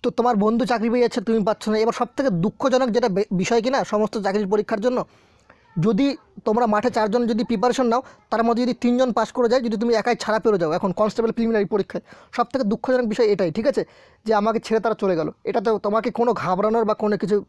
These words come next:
দরকার নেই। তোমার প্রিপারেশন তিনজনের থেকে কম ছিল, ঠিক আছে? প্রিপারেশন কম ছিল, নিজের যে দুর্বলতাটা সেটা স্বীকার করো। তিনজনকে অ্যালিগেশন দিও না যে তারা হয়তো লুকিয়ে লুকিয়ে পড়েছে বা এটা আমাকে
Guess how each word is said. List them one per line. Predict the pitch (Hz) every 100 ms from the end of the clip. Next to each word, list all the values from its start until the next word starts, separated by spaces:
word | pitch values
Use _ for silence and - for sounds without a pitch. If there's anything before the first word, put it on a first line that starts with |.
| 240
দরকার | 185 185 170
নেই। | 143 - _ _ _ _ -
তোমার | 220 247
প্রিপারেশন | 254 233 262 247 254
তিনজনের | 262 226 247
থেকে | - 247
কম | 214 226
ছিল, | - 175 - _ _ _ _ _ _
ঠিক | - 254
আছে? | 269 170 - _ _
প্রিপারেশন | 220 196 240 233
কম | 240 233
ছিল, | 233 262
নিজের | 240 208 240
যে | 208 240
দুর্বলতাটা | 175 208 226 226 220
সেটা | - 196 202
স্বীকার | 202 220 208
করো। | 160 - _ _ _
তিনজনকে | 233 220 226 233
অ্যালিগেশন | 226 208 220 220 220
দিও | 185 220
না | 254 - - _
যে | 220
তারা | 196 196
হয়তো | 208 214 208
লুকিয়ে | 185 170 226
লুকিয়ে | 185 208
পড়েছে | - 190 180
বা | 190 185
এটা | 180
আমাকে | 185 185